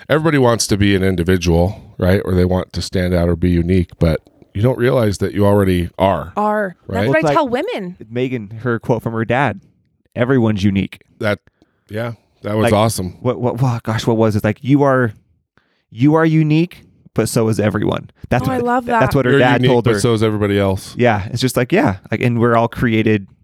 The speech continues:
Speaker 2: Yeah.
Speaker 3: uniquely different.
Speaker 1: Right.
Speaker 3: So
Speaker 2: Well, and I,
Speaker 3: what
Speaker 2: I
Speaker 3: makes us the same
Speaker 2: Exactly.
Speaker 3: is our differences, right?
Speaker 2: I told the girls this morning, and I've told multiple groups,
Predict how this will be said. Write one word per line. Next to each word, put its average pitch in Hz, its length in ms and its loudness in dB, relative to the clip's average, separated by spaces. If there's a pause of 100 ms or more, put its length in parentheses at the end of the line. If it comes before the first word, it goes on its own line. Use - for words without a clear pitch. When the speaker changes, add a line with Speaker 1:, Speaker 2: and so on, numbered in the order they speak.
Speaker 2:
Yeah. 339 220 -8 (160)
Speaker 3:
uniquely 113 460 0
different. 110 440 -2 (240)
Speaker 1:
Right. 98 240 -8 (320)
Speaker 3:
So - 200 0
Speaker 2:
Well, 110 100 2
and - 20 0
I, 294 180 2
Speaker 3:
what 254 120 2
Speaker 2:
I - 20 0
Speaker 3:
makes 180 220 0
us 156 160 0 (100)
the 127 100 -2
same 135 600 -2
Speaker 2:
Exactly. 214 360 -2
Speaker 3:
is 139 80 2
our 131 120 2
differences, 101 580 -6
right? 110 260 -2 (480)
Speaker 2:
I 269 80 0
told 277 300 -4
the 294 80 -4
girls 247 300 -2
this 233 240 -12
morning, 196 420 -4
and 202 100 -6
I've 196 120 -4
told 208 360 -2
multiple 214 380 -2
groups, - 400 -6